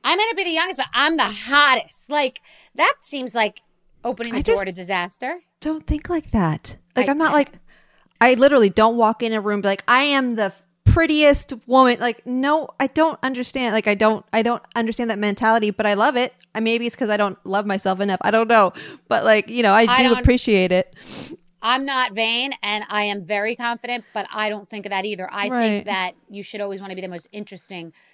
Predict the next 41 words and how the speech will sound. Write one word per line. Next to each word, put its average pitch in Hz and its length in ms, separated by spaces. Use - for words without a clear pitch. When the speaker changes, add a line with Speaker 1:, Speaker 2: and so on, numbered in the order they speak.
Speaker 2:
Yes. 233 680
Speaker 1:
person 196 320
in 170 80
the 170 80
room, 165 220
not 180 180
the 160 300
hottest. - 560
Speaker 2:
Who 269 120
can 277 220
strike 247 280
up 240 140
the, 240 140
like, 214 260
most, 208 560
um, 208 300
interesting 233 520
conversation? 226 840
Who 214 140
can 220 320
banter 226 420
back? 208 460
Who's 226 200
sarcastic? 220 680
That's, 277 260
like, 262 220
for 226 120
me, 220 200
more 185 240
interesting. 196 600
Who's 240 160
an 247 100
addict? 220 320
I 196 100
love 202 180
me 190 120
some 180 200
addicts. 175 320
I'm 180 180
one, 175 220
so 180 220